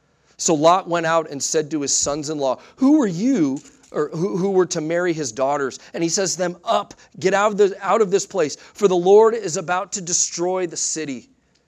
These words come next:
But he seemed to his sons-in-law to be jesting. And as morning dawned, the angels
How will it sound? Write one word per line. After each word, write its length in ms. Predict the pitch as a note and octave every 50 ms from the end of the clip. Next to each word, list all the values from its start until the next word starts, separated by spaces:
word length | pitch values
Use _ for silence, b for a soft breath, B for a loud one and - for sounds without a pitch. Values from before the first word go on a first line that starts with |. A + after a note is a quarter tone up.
| _ _ _ _ _ _ _ _ _
But 100 | C#3 C3
he 140 | - D#3 C#3+
seemed 600 | - - - - F#3+ G3+ G#3 G#3 G#3 G3+ G#3 G#3
to 160 | - F#3 D#3+
his 140 | D#3+ D3+ -
sons-in-law 840 | - - E3 D#3+ E3+ E3 C#3 D3+ D3+ C#3 B2+ A#2+ A#2 G#2+ G2+ F#2 F2 _ b b b b b b b b b b _
to 80 | - A2
be 120 | A2 G#2
jesting. 640 | F#2 F2+ - C#3 C3+ - - - - G#2+ F2+ F2 _ _ _ _ _ _ _ _ _ _ _ _ _ _ _ _ _ _ _ _ _ _ _ _ _ _ _ _ _ _ _ -
And 100 | C#3+ C3+
as 140 | C3 A2+
morning 500 | C#3+ D#3 E3 F#3 G3 G3 F#3+ F#3+ F#3 D#3
dawned, 440 | A#2+ D#3+ E3 E3 E3+ E3+ E3 D#3 B2+
the 160 | C3+ D3 C#3+
angels 440 | D3 D#3+ F3 F3 D#3 F3 F3+ D3+ -